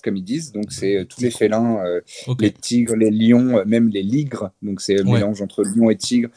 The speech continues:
Speaker 1: euh, les panthères, vraiment tout. En fait, c'est plein d'animaux exotiques, euh, extraordinaires et, euh, qui sont, euh, qui sont, euh, exploités dans des zoos, euh, faits,
Speaker 2: Mhm.
Speaker 1: mais vraiment à l'américaine. C'est vraiment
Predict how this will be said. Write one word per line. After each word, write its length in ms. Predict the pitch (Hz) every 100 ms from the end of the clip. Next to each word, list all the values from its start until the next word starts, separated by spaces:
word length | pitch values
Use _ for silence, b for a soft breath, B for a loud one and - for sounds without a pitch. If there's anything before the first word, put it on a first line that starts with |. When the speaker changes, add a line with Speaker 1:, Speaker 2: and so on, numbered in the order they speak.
| b b 101
Speaker 1:
euh, 80 |
les 120 | 98 101
panthères, 600 | - 110 - 117 110 104
vraiment 320 | 127 143 135
tout. 300 | - 147 139 -
En 80 | 123
fait, 180 | 170 -
c'est 160 | 135
plein 300 | - 156 156
d'animaux 380 | 139 123 120 127
exotiques, 680 | 120 117 127 - 101 - -
euh, 200 | 101 98 -
extraordinaires 760 | 110 - 117 110 113 127 170 _ _ _ _ _ _ -
et, 180 | 110 120
euh, 240 | 107 98
qui 180 | 95 -
sont, 360 | - 135 139 110
euh, 240 | 95 90 90 85 - - _ _ _ _ -
qui 120 | 120
sont, 340 | - 127 135
euh, 240 | 117 98 95
exploités 760 | 123 113 - 131 123 - 147 175 -
dans 200 | 107 104
des 200 | 104 104
zoos, 520 | 98 117 127 135 131
euh, 360 | 104 92 90 87
faits, 240 | - 123 120
Speaker 2:
Mhm. 160 | 110 131
Speaker 1:
mais 140 | 101
vraiment 320 | 95 107 131
à 60 | 123
l'américaine. 520 | 113 113 117 131 123 -
C'est 100 | 117
vraiment 320 | 107 117 135